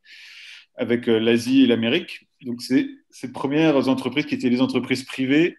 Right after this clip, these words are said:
à qui, euh, leur couronne, leur roi avait confié la mission de, d'exploiter le commerce et avec, euh, le, un monopole sur ce commerce. Donc, c-, cette histoire, euh, les premières structures, euh, les sociétés par action, ça date un peu de cette époque. Mais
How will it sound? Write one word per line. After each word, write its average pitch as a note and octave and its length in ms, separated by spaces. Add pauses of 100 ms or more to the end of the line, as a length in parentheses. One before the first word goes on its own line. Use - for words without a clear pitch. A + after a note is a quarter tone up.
à A#2+ 80
qui, D#3 360
euh, B2 160
leur A2 380
couronne, B2 480
leur G2+ 180
roi A#2 320
avait G#2 140
confié C3 500
la A#2 100
mission A2 440
de, A2 120
d'exploiter A2 380
le A2 60
commerce C#3+ 440
et B2+ 100
avec, C3 320
euh, A2+ 120
le, G#2+ 560 (360)
un G#2 60
monopole B2+ 400
sur C#3 160
ce B2 80
commerce. G#2 500 (880)
Donc, C3 200
c-, - 240
cette B2+ 240
histoire, C#3+ 520
euh, A#2+ 180
les A#2 100
premières C#3 360
structures, D3 560
euh, A2+ 500
les B2 100
sociétés B2 400
par B2+ 160
action, A#2+ 280
ça B2 160
date A#2+ 180
un A#2 80
peu C3 100
de C3 60
cette A#2+ 180
époque. A2+ 320
Mais A#2 180